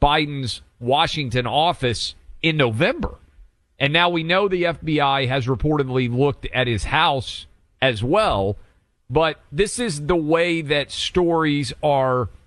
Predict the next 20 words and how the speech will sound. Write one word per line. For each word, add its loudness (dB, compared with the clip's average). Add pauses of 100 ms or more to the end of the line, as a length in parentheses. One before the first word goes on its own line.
(120)
covered 0
for 0
if 0
you 2
are 2
a 2
Democrat. 2 (920)
The 0
story 2
doesn't 0
come -2
out 2
until 0
the 0
very 2
end 0
of 0 (340)
January, 0
months -2
later. 0